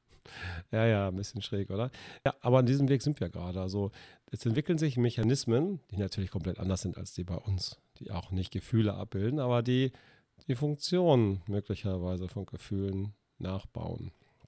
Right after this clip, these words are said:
Und vielleicht machen die auch Sinn. Und das Witzige ist, was ich jetzt meine, ist, je mehr ihr versteht, was bei K I Sinn macht und funktioniert,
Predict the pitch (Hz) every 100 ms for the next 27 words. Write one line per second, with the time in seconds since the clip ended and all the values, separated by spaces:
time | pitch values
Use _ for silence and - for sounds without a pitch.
0 | _ _ _ _ _ _ - 110 92 -
1 | 85 98 87 101 - 87 92 _ _ _
2 | _ - 110 - - - 113 196 214 127
3 | 101 143 - 117 101 98 113 127 110 98
4 | 151 - - - _ - 120 165 196 -
5 | 147 - 180 196 120 - - 113 131 -
6 | 117 - 107 113 107 131 156 101 - 101
7 | 113 - 101 98 135